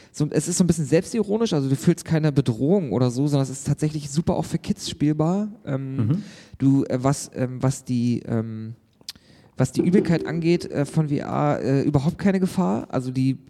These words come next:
Speaker 1: Bewegungen
Speaker 2: Ja.
Speaker 1: sind super flüssig und, äh, du hast halt irgendwie auch keine, ähm, Motion Sickness oder irgendwas. Es ist, ähm, alles überhaupt kein Problem. Und, äh, das Maskottchen hätt-, hätte es echt drauf, das, ich hab das auch sogar im Netz gelesen, sagen manche Leute,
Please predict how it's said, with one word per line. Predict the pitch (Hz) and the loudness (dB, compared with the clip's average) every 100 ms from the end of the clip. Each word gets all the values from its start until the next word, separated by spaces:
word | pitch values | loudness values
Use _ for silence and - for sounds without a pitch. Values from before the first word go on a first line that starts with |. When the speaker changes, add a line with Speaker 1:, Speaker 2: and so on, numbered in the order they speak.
| - | -10
Speaker 1:
Bewegungen | - 127 143 165 135 | -4 0 2 2 2
Speaker 2:
Ja. | |
Speaker 1:
sind | 110 143 | 0 0
super | 143 208 208 | 2 4 2
flüssig | 185 170 175 170 170 - | 0 0 2 2 0 -4
und, | 131 135 - - - - - - | -6 -8 -12 -20 -20 -20 -16 0
äh, | 127 127 127 123 | 2 4 2 0
du | 123 127 | 0 0
hast | 151 - | 0 0
halt | 151 | -2
irgendwie | - 135 - | 0 -2 -4
auch | 131 | -2
keine, | - 143 139 131 131 - - - - _ - | -2 0 2 0 -2 -6 -20 -20 -20 _ -2
ähm, | 127 120 120 120 120 120 - | 0 0 -4 -10 -10 -10 0
Motion | 135 170 175 | 2 2 -2
Sickness | - 175 170 160 | -2 -4 -2 -2
oder | 117 - | 0 2
irgendwas. | 180 180 180 180 | 2 2 -2 -2
Es | 143 | -10
ist, | 135 147 - | -10 -12 -10
ähm, | 110 131 - - | -8 -8 -14 -6
alles | 151 170 - | -2 -2 -2
überhaupt | 143 156 - | -4 -4 -2
kein | 190 | -4
Problem. | 185 185 185 190 196 - - - - - - | -2 -2 2 0 0 -12 -20 -20 -20 -14 0
Und, | 160 156 - | 2 2 0
äh, | 139 | 2
das | 143 - | 2 2
Maskottchen | 156 - 180 - 170 | 0 2 0 2 0
hätt-, | 147 160 - | 0 -2 0
hätte | 147 175 131 | 0 2 2
es | 131 | -2
echt | 127 170 | -8 -6
drauf, | - - 143 165 | -4 2 2 2
das, | 143 - - | -6 -6 -4
ich | - | -2
hab | - | -2
das | 143 | -4
auch | 131 | -2
sogar | 147 135 | 0 -2
im | 127 | 0
Netz | 151 - | -4 -4
gelesen, | 131 117 139 151 | -2 -2 -2 -6
sagen | 147 139 139 | -8 -8 -6
manche | 139 143 | -8 -8
Leute, | 143 143 147 | -8 -4 -6